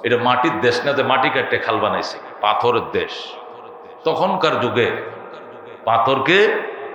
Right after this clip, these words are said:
এই, ও তখনকার যুগে যে মিক্সার ছিল, সিমেন্ট ছিল, ওই সিমেন্ট দিয়া, তখনকার যুগের প্রযুক্তি দিয়া এই খাল, এখনো এই খাল। যারা হজ করতে গেছেন, উমরায় যাবেন,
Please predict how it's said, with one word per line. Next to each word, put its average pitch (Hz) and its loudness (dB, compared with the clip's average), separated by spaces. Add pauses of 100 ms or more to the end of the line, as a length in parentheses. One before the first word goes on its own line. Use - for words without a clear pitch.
(200)
এই, 135 2
ও 147 2
তখনকার 175 2
যুগে 151 0
যে 156 2
মিক্সার 139 -2
ছিল, 120 2
সিমেন্ট 131 0
ছিল, 127 0
ওই 123 2
সিমেন্ট 120 -2
দিয়া, 180 4 (400)
তখনকার 127 0
যুগের 120 0
প্রযুক্তি 117 -2
দিয়া 104 2 (320)
এই 113 2
খাল, 113 0
এখনো 156 2
এই 127 2
খাল। 143 0 (280)
যারা 113 4
হজ 107 0
করতে 113 0
গেছেন, 110 2
উমরায় 113 4
যাবেন, 113 4